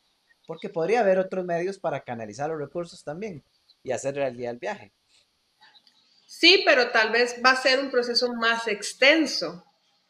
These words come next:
Speaker 2: Tal
Speaker 1: Podría
Speaker 2: vez el
Speaker 1: ser.
Speaker 2: de coaching venga tal vez a cortar algo, ¿verdad? Depende de lo que,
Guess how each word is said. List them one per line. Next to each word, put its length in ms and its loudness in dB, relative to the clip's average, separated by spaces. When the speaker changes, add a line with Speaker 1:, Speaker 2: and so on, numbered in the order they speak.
Speaker 2:
Tal 180 0
Speaker 1:
Podría 20 -6
Speaker 2:
vez 180 -2
el 80 -4
Speaker 1:
ser. 60 -4
Speaker 2:
de 220 -2
coaching 500 -10
venga 460 0
tal 180 -2
vez 180 -4
a 140 -4
cortar 460 0
algo, 420 0
¿verdad? 440 -2
Depende 500 -6
de 60 0
lo 180 -4
que, 320 -12